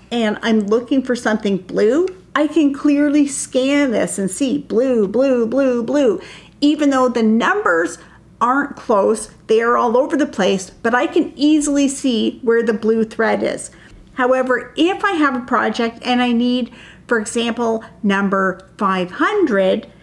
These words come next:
then I can go through in number order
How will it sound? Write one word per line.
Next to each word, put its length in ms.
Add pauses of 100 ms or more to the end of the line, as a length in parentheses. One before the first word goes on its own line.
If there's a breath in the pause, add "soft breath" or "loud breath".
(280 loud breath)
then 480 (200)
I 100
can 180
go 220
through 300
in 200
number 300
order 580